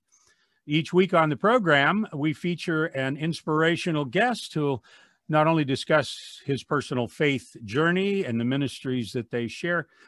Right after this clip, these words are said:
as authors and speakers and bloggers and radio T V hosts, and, uh, tonight, uh, is no exception. My guest is Jim Sano. I've been looking forward, uh, to this interview, um,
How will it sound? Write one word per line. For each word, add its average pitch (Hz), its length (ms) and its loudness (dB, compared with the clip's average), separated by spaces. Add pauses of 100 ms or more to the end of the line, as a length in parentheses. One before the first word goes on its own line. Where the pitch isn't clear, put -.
(140)
as 131 220 -2 (100)
authors 160 800 0
and 107 180 -6
speakers 143 640 -2
and 104 160 -6
bloggers 117 560 -2
and 98 100 -8
radio 123 360 2
T 127 240 -4
V 110 180 -2
hosts, 110 380 -2 (460)
and, 143 340 -2
uh, 131 220 2
tonight, 151 600 -2
uh, 123 300 -2
is 123 240 0
no 135 220 6
exception. 113 640 0 (500)
My 131 160 4
guest 147 400 2
is 123 160 -2
Jim 147 260 2
Sano. 180 440 4
I've 151 120 2
been 143 140 -2
looking 147 320 -2
forward, 123 640 0
uh, 113 200 0
to - 180 -6
this 135 260 0
interview, 120 640 0
um, 110 240 0